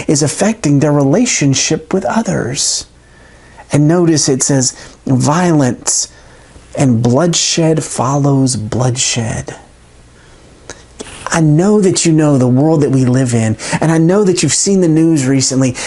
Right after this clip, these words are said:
and you, you hear about the bloodshed in, in foreign countries and,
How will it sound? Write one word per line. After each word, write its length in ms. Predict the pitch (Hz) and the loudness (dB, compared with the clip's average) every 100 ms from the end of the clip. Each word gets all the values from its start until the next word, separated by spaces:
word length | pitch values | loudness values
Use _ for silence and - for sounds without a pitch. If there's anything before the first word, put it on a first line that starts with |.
| - | -4
and 200 | 160 165 | 0 2
you, 140 | 170 | 0
you 260 | 151 160 151 | 0 0 0
hear 360 | 143 - 214 202 | -2 -2 0 2
about 240 | 175 165 | 0 0
the 80 | 139 | -2
bloodshed 800 | 123 165 175 - 170 143 113 113 - - - - - - | 0 0 0 0 -2 0 -2 -6 -14 -20 -20 -20 -18 -4
in, 120 | 170 | -2
in 180 | - 156 | 0 -2
foreign 340 | - 185 196 | 0 0 0
countries 540 | 175 180 175 170 147 147 | -2 -2 -2 0 0 2
and, 180 | 139 | -2